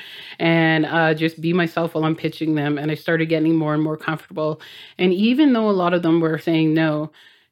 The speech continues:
every single one of them was coming back to me later saying, "You know,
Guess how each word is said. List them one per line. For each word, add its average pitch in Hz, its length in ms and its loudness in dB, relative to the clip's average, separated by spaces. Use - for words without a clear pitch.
every 190 180 4
single 220 240 2
one 180 220 4
of 170 120 4
them 156 360 2
was 165 180 0
coming 170 280 -2
back 156 220 -2
to - 100 -10
me 160 80 2
later 151 360 0
saying, 151 300 -2
"You 156 80 0
know, 156 380 0